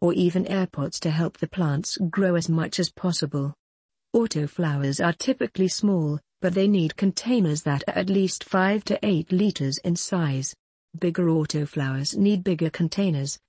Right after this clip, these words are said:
so make sure you check the description before purchasing seeds. Root aeration is often overlooked, but it's an important factor in determining your yields. Six.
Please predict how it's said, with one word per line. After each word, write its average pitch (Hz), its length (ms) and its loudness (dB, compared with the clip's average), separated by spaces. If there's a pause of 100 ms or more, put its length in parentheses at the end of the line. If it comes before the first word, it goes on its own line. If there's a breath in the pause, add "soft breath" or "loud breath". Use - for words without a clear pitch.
so 196 240 2
make 202 180 2
sure 208 320 0
you 190 160 2
check 165 340 -2
the 180 140 -2
description 170 800 -2
before 160 320 0
purchasing 160 680 -2
seeds. 151 640 -2 (560)
Root 202 240 0
aeration 165 540 0
is - 200 -2
often 202 340 0
overlooked, 175 800 0 (160)
but 196 140 4
it's 208 240 0
an 202 100 2
important 196 640 0
factor 185 560 -2
in 180 100 2
determining 196 680 2
your 202 180 2
yields. 139 640 -2 (380)
Six. - 580 -4